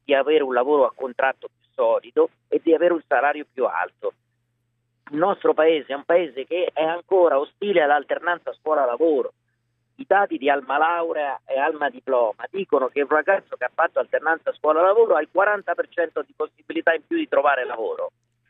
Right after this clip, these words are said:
Allora, noi dobbiamo sapere che io mi sono scatenato perché fosse mantenuta l'alternanza scuola-lavoro. C'è stato, eh, a-, un altro sindacato che ha, è stato accanto agli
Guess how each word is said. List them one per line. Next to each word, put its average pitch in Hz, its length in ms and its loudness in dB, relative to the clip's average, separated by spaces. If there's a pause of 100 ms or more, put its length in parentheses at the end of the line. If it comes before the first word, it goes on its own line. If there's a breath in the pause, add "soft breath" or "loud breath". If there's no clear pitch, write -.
(100)
Allora, 190 360 2
noi 220 140 0
dobbiamo 180 340 0
sapere 170 400 0
che 127 280 -4
io 214 240 0
mi 196 100 -8
sono 156 160 -6
scatenato 135 720 -2
perché 107 340 -8
fosse 117 320 -6
mantenuta 120 800 0
l'alternanza 120 560 -2
scuola-lavoro. 117 540 2 (240 soft breath)
C'è 185 160 2
stato, 175 420 0 (300)
eh, - 80 -2
a-, - 400 0 (160)
un 175 100 0
altro 226 320 0
sindacato 160 680 -2
che 185 120 0
ha, 160 200 2
è 170 160 -2
stato - 260 -6
accanto 190 420 -2
agli 165 220 -4